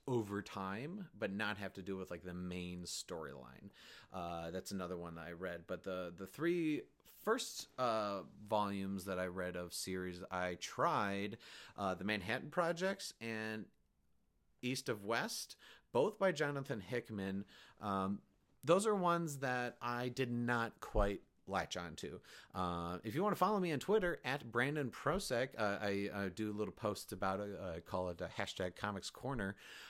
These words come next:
Um, the reason why neither of these stories I really latched onto is 'cause neither of them have a clear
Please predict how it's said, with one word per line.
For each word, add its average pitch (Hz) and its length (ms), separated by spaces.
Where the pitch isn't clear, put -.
Um, 98 540
the 165 100
reason 254 320
why 185 220
neither 170 240
of 160 60
these 151 180
stories 123 460
I - 20
really 117 260
latched 110 360
onto 110 260
is 113 140
'cause 117 160
neither 196 260
of 185 80
them 165 160
have 120 240
a 110 80
clear 113 800